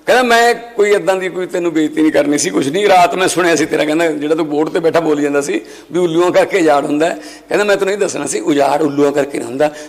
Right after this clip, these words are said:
ਜਿੱਥੇ ਇਹੋ ਜਿਹੀਆਂ ਪੰਚਾਇਤਾਂ ਹੋਣ ਉੱਥੇ ਉਜਾੜ ਹੁੰਦਾ ਹੈ। ਸੋ ਇਹ ਇਹੋ ਜਿਹੀਆਂ ਪੰਚਾਇਤਾਂ ਚੁਣਿਓ ਹੀ ਨਾ ਜਿੱਥੇ ਉਜਾੜ ਪੈ ਜੇ, ਜਿਹੜੀਆਂ ਉਜਾੜ ਪਾਉਂਦੀਆਂ ਹੋਣ ਤੇ ਗਲਤ ਫੈਸਲੇ ਕਰਦੀਆਂ ਹੋਣ।" ਸੋ ਮੈਂ ਇਹੀ ਕਹਿਣਾ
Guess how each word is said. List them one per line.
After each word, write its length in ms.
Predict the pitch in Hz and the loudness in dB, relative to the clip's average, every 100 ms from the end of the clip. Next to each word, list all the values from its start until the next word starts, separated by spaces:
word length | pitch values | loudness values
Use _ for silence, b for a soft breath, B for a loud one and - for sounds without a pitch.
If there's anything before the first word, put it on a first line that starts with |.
| - | -10
ਜਿੱਥੇ 260 | 135 143 165 | -8 0 2
ਇਹੋ 140 | 151 | 4
ਜਿਹੀਆਂ 160 | 147 160 | 2 2
ਪੰਚਾਇਤਾਂ 500 | 151 151 135 - 143 | 0 0 0 0 2
ਹੋਣ 240 | 147 156 | 2 2
ਉੱਥੇ 200 | 143 143 | 2 0
ਉਜਾੜ 300 | 127 117 110 | 2 2 2
ਹੁੰਦਾ 260 | 107 90 87 | -2 -2 -2
ਹੈ। 180 | 82 B B B B | -2 B B B B
ਸੋ 160 | - 190 | 0 4
ਇਹ 100 | 208 | 6
ਇਹੋ 160 | 170 143 | 4 2
ਜਿਹੀਆਂ 180 | 226 | 2
ਪੰਚਾਇਤਾਂ 520 | 214 208 208 185 - 233 | 2 2 2 2 0 0
ਚੁਣਿਓ 340 | 190 175 185 | 0 0 0
ਹੀ 80 | 185 | 0
ਨਾ 140 | 185 | 0
ਜਿੱਥੇ 240 | 185 170 202 | -2 2 4
ਉਜਾੜ 360 | 165 143 147 | 4 4 2
ਪੈ 180 | 147 151 | 0 0
ਜੇ, 180 | 156 170 | 2 2
ਜਿਹੜੀਆਂ 300 | 170 180 190 | 0 0 2
ਉਜਾੜ 340 | 160 151 170 | 4 4 4
ਪਾਉਂਦੀਆਂ 360 | 165 156 156 160 | 2 0 0 0
ਹੋਣ 240 | 165 185 - B B - | 0 -2 -4 B B -2
ਤੇ 80 | 185 | 0
ਗਲਤ 300 | 143 220 - | 2 2 2
ਫੈਸਲੇ 360 | 139 135 151 | -2 -2 -2
ਕਰਦੀਆਂ 340 | 143 139 147 143 | 0 0 0 0
ਹੋਣ।" 180 | 151 151 B B B | -2 -4 B B B
ਸੋ 140 | - 175 | -4 0
ਮੈਂ 200 | 180 196 | 2 2
ਇਹੀ 180 | 185 190 | 2 0
ਕਹਿਣਾ 360 | 170 156 165 | -4 -6 -6